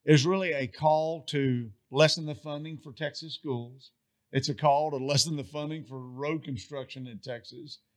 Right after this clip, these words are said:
It's a call to, uh, lower funding for our universities. The call to get rid of oil and gas is a call for a higher cost for consumers,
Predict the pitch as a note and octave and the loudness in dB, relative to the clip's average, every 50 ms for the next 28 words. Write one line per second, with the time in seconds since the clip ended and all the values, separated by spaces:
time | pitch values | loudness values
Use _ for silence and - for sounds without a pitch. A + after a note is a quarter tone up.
0 | _ _ _ _ _ _ _ C#3 D3+ D3+ - D#3+ C#3 C3 - - D3+ C#3+ C#3+ D3 | _ _ _ _ _ _ _ 6 6 6 6 4 2 0 -2 -2 -2 -2 -2 -2
1 | D3 D3+ C3+ - - D3+ C#3+ C3+ C3+ C3 B2 - - B2 A#2+ B2 B2 C3+ B2+ C3 | -6 -8 -8 -6 -4 -4 -2 -2 -4 -6 -8 -10 -8 -6 -6 -6 -6 -8 -4 0
2 | C#3 D3 D3+ E3 E3 F3 D#3 - - - E3 E3 E3 E3 E3+ E3+ C#3+ - E3+ D#3+ | 4 6 6 6 6 4 0 -4 -8 -10 -10 -10 -8 -8 -10 -10 -12 -12 -14 -12
3 | D3+ D3+ D3 D3 D3 D3+ D3+ C3 C3 B2 A#2 F#2+ - A2+ A2 A#2 C3 C#3 B2+ - | -12 -10 -10 -10 -12 -12 -12 -14 -14 -14 -12 -14 -14 -14 -16 -18 -18 -20 -20 -20
4 | _ _ _ _ _ _ _ _ _ C#3+ C#3+ C#3 - F#3 F#3+ G3+ G#3 F#3+ E3 C3+ | _ _ _ _ _ _ _ _ _ 2 2 4 6 8 8 8 8 6 4 2
5 | E3+ F#3 F3 F3+ F3+ E3+ D3 D#3+ E3 E3 D#3+ D3 C#3 D3+ D#3 E3+ D#3+ - C#3 A#2+ | 0 0 -2 -4 -6 -6 -4 -4 -2 -2 -2 -2 -2 -2 0 2 2 2 2 0
6 | C3+ C#3+ D3 C3+ C3 A#2 _ _ _ - C3+ D#3 E3 E3+ F3 F3 B2 C3 C#3 C3 | -6 -8 -10 -12 -14 -18 _ _ _ -2 2 4 4 4 4 0 -2 -6 -8 -8
7 | B2+ - - - D#3+ F3+ F#3 F#3+ F#3 F3+ D3+ - - F3 F3 E3+ - - - D#3+ | -6 -6 -6 -4 -4 -2 -2 -2 -2 -4 -8 -8 -8 -6 -6 -6 -10 -14 -20 -20
8 | - E3+ E3 - D3 D3 C3+ B2 A#2+ A#2+ B2+ C#3 C3+ - | -16 -14 -14 -12 -12 -10 -8 -8 -8 -8 -8 -4 -4 -4